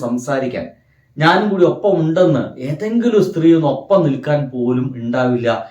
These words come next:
അപ്പോൾ സ്ത്രീകളൊക്കെ അവരെ കേസായി, അവരായി, അവരെ വാർഡായി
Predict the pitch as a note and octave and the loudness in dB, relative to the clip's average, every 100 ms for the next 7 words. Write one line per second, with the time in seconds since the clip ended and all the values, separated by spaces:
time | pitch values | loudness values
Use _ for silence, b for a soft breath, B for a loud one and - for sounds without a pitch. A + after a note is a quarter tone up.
0 | B D3+ D3 D#3+ D3+ C3+ D#3 E3 C#3 B2+ | B -8 0 0 0 0 0 2 2 0
1 | C3+ C#3 B B - F3 F#3 B3+ B3 D#3+ | -2 -2 B B 0 2 4 2 2 2
2 | D3+ - F3 D#3+ C3+ - F3 D#3 D#3 C3 | 0 0 0 2 2 2 2 2 2 2
3 | C#3 D3+ B2+ B2 C3+ B2 | 2 2 0 2 0 0